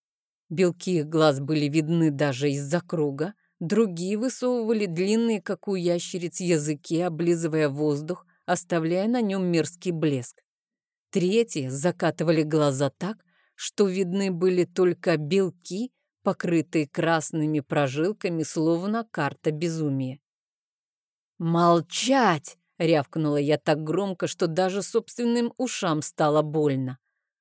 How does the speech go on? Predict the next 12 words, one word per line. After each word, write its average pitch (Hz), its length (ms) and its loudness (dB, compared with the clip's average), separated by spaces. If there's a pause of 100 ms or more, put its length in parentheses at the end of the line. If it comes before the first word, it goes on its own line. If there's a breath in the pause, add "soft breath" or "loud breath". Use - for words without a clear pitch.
(120)
А 180 140 -2 (120)
эхо 247 380 2
прокатилось 175 760 0
по 170 140 -4
пустой 170 420 0
деревне, 160 680 0
ударяясь 170 720 0
о 185 100 2
закрытые 156 600 0
ставни. 135 600 -4 (800)
Не 185 220 2
раздумывая, 175 920 0